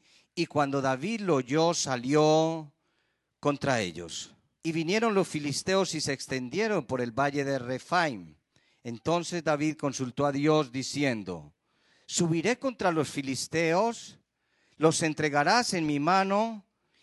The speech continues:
Y Jehová le dijo: "Sube, porque yo los entregaré en tus manos".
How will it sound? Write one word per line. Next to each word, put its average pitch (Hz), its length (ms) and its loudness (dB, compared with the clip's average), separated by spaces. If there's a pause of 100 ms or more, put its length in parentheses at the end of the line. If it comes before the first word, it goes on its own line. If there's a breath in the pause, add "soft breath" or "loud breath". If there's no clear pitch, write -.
(140)
Y 160 80 -2
Jehová 143 440 0
le 175 140 -4
dijo: 117 600 -6 (580 soft breath)
"Sube, 190 640 2
porque 139 480 -2
yo 165 400 6
los 156 280 0
entregaré 156 1120 -2 (920)
en 135 160 -4
tus 131 160 0
manos". 85 840 -8